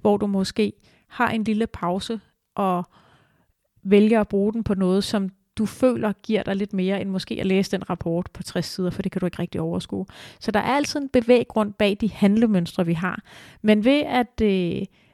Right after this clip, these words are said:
være lidt mere opmærksom på dem, og måske kigge lidt ind i, i det liv og den kalender og de opgaver, du har, øh, og hvor du er henne, og hvad du bruger din tid på, så kan du også begynde at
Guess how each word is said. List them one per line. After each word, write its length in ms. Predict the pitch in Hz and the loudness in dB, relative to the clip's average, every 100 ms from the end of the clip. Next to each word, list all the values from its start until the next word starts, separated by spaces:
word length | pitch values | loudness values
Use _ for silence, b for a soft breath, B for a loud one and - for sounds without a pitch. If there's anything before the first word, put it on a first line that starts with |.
| - | 0
være 160 | 208 | 4
lidt 200 | 202 240 | 4 2
mere 160 | 240 226 | 0 -2
opmærksom 560 | 214 185 240 - 277 254 | 0 -2 -2 -6 -10 -4
på 140 | 233 | -4
dem, 100 | 233 | -2
og 120 | 240 220 | -4 -6
måske 300 | 214 262 240 | -6 -8 -8
kigge 260 | - 233 | -8 -4
lidt 140 | 247 247 | -2 0
ind 260 | 262 240 | -2 -2
i, 280 | 240 226 214 B B B - | -2 -2 -2 B B B -2
i 100 | 233 | 0
det 200 | 233 226 | 4 4
liv 400 | 226 311 294 302 _ - | 6 6 4 -8 _ -2
og 100 | 214 | 0
den 140 | 220 | 0
kalender 800 | - 196 190 254 262 233 214 - - | 4 4 8 6 4 -2 -2 -6 2
og 520 | 202 190 180 180 - | 4 6 4 0 -4
de 100 | 220 | -4
opgaver, 580 | 190 233 - 240 214 196 | 0 0 2 0 2 2
du 100 | 190 | 0
har, 420 | 175 202 196 196 - | 0 0 -2 -6 0
øh, 560 | 202 185 180 170 160 170 165 | 4 6 6 4 2 0 -2
og 100 | - | 0
hvor 180 | 190 208 | 2 0
du 160 | 208 - | 0 0
er 100 | 214 | 0
henne, 440 | 220 190 190 214 | 0 0 0 -2
og 80 | 196 | -4
hvad 80 | 185 | -4
du 80 | 185 | -4
bruger 260 | 190 208 | 2 4
din 160 | 226 202 | 4 0
tid 200 | - 226 - | -4 -10 -6
på, 240 | 208 - B B B B | -6 -6 B B B B
så 160 | - 262 | -4 -2
kan 160 | 254 | 2
du 100 | 247 | 4
også 200 | 233 233 | 2 2
begynde 340 | 262 254 233 | -4 -2 -2
at 60 | 233 | -4